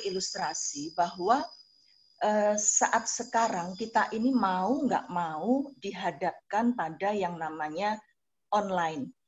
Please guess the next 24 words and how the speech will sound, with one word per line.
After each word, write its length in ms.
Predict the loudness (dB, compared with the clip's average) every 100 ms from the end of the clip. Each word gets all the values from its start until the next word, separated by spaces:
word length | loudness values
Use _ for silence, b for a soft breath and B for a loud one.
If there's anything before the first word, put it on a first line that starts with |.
| _
Belajar 480 | 4 4 4 2 2
di 80 | 0
rumah, 560 | -2 0 2 0 0
beribadah 640 | -4 -4 -4 0 2 4 2 2
di 80 |
rumah, 560 | -2 -2 0 0 0 0
bekerja 560 | -2 2 2 4 4 4
di 80 | 2
rumah. 400 | -2 -2 -2 -4 -8 B B B B -10
Kita 240 | 0 2
dihadapkan 800 | 4 4 6 6 6 6 6 6 6
online 480 | 4 6 4 4 -2
itu 320 | -4 0 2
adalah 400 | 2 0 2 2 0 -6
suatu 480 | -2 -2 -2 -6
keniscayaan. 960 | -6 -6 -4 -2 -2 0 0 -2 -6 -10 -18 b b -2
Jadi 400 | 2 2 2 0
belajar 560 | 0 2 2 6 6 6
secara 480 | 2 4 4 4
online, 640 | 2 2 2 2 0 -2 0
bekerja 560 | -2 0 -4 0 2
secara 480 | 2 2 2 4 4 2
online 400 | 0 2 0 0 -4
apapun, 560 | 0 -2 0 -2 -2